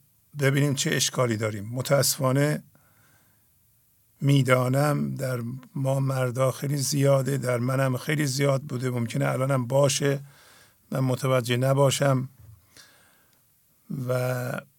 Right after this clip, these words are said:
تن بدیم به آموزش مولانا،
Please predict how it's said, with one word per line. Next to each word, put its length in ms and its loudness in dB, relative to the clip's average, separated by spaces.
تن 280 -2
بدیم 360 0
به 420 0
آموزش 500 0
مولانا، 840 2